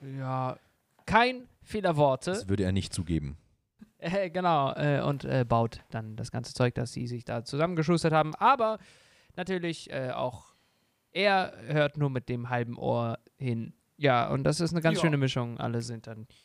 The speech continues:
Speaker 2: Baut halt gern mal Rasiermesser an eine Drohne dran
Speaker 1: Ja,
Speaker 2: und
Speaker 1: natürlich,
Speaker 2: will
Speaker 1: weil
Speaker 2: damit
Speaker 1: ich
Speaker 2: dann Menschen frisieren.
Speaker 1: <laughs> Ja, dann soll, sollen sie
Speaker 3: <laughs>
Speaker 1: halt
Speaker 3: Aber ja, aber ich
Speaker 1: ausweichen,
Speaker 3: bin,
Speaker 1: wenn's zu nahe
Speaker 3: ich bin
Speaker 1: kommt, ne?
Speaker 3: traurig, dass diese Idee nicht weiter forciert wurde in dieser Serie.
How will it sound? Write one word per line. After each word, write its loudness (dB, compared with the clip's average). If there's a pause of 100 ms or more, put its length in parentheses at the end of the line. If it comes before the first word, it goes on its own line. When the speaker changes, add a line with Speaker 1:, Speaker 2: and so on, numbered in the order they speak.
(120)
Speaker 2:
Baut -2
halt 0
gern 4
mal 2
Rasiermesser 2
an 2
eine 2
Drohne 4
dran 0
Speaker 1:
Ja, 6
Speaker 2:
und 4
Speaker 1:
natürlich, 2
Speaker 2:
will 6
Speaker 1:
weil 6
Speaker 2:
damit 4
Speaker 1:
ich -10
Speaker 2:
dann 0
Menschen -2
frisieren. 0
Speaker 1:
<laughs> 0 (320)
Ja, -4
dann -2
soll, 0 (220)
sollen 0
sie 4
Speaker 3:
<laughs> -
Speaker 1:
halt 4
Speaker 3:
Aber 4
ja, 10
aber -
ich 10
Speaker 1:
ausweichen, 2
Speaker 3:
bin, 0
Speaker 1:
wenn's -4
zu 0
nahe 2
Speaker 3:
ich -4
bin 0
Speaker 1:
kommt, -2
ne? 2
Speaker 3:
traurig, 2
dass -12
diese -12
Idee -12
nicht -12
weiter -4
forciert -10
wurde -12
in -16
dieser -16
Serie. -18